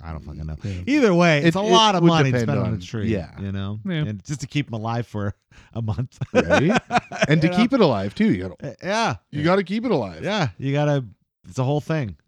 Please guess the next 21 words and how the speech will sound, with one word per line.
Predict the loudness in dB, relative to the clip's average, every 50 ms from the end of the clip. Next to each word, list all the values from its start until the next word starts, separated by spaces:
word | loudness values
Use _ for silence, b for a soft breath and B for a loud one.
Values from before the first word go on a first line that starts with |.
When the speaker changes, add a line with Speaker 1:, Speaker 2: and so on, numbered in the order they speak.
| _
Speaker 1:
It's | _ -12
a | -10
whole | -8 -8 -8
thing, | -8 -8 -8 -8 -8 -10 -10
you | -10 -10 -8
know? | -8 -8 -10 -12 -14
So | -14 -10 -8 -8 -8 -8 -10 -10
Speaker 3:
Yeah. | -10 -8 -8 -10 -12 -14
Speaker 1:
it's | -10 -6 -2
a |
nice | 0 0 2 2 0
idea, | -2 -2 -2 -4 -6 -6 -8
but | -10 -12 -12 -12 _ _ _
man. | -14 -12 -8 -4 0
Speaker 3:
Now, | 2 2 4 2 2 0 0
if | 0 0 0 -2 -4 _ _ _ _ _ _ _ _ _ _ _ 0
artificial | 0 0 0 0 -4 -4 -4 -4 -6
tree | -8 -6 -4 -2
manufacturers | -2 0 -2 -2 -2 -4 -4 -4 -6 -4 -4 -6 -6 -6 -6 -8
were | -14 -18
smart | -12 -6 -2 0 2 2 0 -2 -4